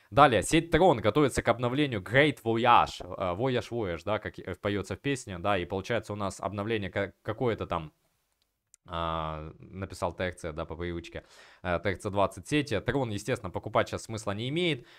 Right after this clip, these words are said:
Трон продолжает у нас расти, как я говорил, что покупать, э, надо было по пять-шесть центов. Кто закупил, имеет уже Т Икса профита. Если кто хочет выйти из данной монеты, ну, милости просим, что называется. Да, она уже достигла хая двадцать первого года, может быть, сделает даже перехай семнадцатого года.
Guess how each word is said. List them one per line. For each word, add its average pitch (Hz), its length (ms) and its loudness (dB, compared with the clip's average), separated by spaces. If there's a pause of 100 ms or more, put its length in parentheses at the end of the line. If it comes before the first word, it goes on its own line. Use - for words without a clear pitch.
(100)
Трон 127 260 4
продолжает 107 560 4
у 92 60 -8
нас 95 180 -6
расти, 143 380 -6
как 98 180 -6
я 104 80 0
говорил, 104 300 0
что 80 500 -2
покупать, 107 540 2
э, 85 140 -4
надо 95 200 -2
было 87 160 0
по 98 140 -2
пять-шесть 110 360 -4
центов. 147 320 -2
Кто 113 200 -2
закупил, 98 440 -4
имеет 95 300 -6
уже 90 300 0 (300)
Т 120 140 6
Икса 117 220 0
профита. 147 440 2
Если 107 260 -2
кто - 160 -6
хочет 107 320 -8
выйти 110 220 -4
из 90 100 -8
данной 95 220 -2
монеты, 95 480 -6
ну, 98 180 -10
милости 101 400 -4
просим, 151 400 -4
что 127 100 -8
называется. 113 480 0
Да, 110 160 2
она 92 140 -2
уже 87 120 -6
достигла 98 380 -6
хая 98 260 0
двадцать 92 220 -4
первого 110 220 2
года, 160 200 2
может 98 220 -4
быть, 92 140 -6
сделает 92 320 0
даже 82 180 -8
перехай 98 320 -2
семнадцатого 127 500 0
года. 107 300 0